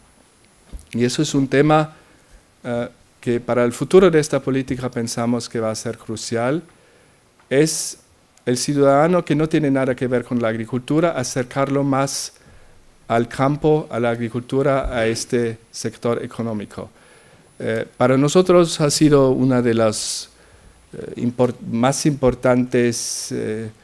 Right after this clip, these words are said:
direcciones de esta nueva política. Pensamos que no habrá ningún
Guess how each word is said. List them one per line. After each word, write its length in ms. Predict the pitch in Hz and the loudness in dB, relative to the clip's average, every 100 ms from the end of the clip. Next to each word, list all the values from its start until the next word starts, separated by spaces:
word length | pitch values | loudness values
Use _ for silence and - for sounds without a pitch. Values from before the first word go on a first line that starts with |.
| _ _ _ - | _ _ _ -16
direcciones 880 | - 120 135 131 127 147 139 139 131 | -12 0 2 2 2 2 2 2 0
de 180 | 123 | 0
esta 200 | 120 - | 0 -2
nueva 300 | 120 120 113 | 0 0 0
política. 600 | 104 104 104 104 - - 95 _ | -2 -4 -6 -10 -14 -14 -16 _
Pensamos 680 | 120 120 - 156 175 175 - | -4 -2 0 2 2 0 -2
que 160 | - 123 | -6 0
no 240 | 120 143 | 4 4
habrá 480 | 147 147 151 147 147 - _ _ _ | 4 4 4 2 0 -16 _ _ _
ningún 560 | - 123 131 147 170 160 | 0 4 4 4 2 -2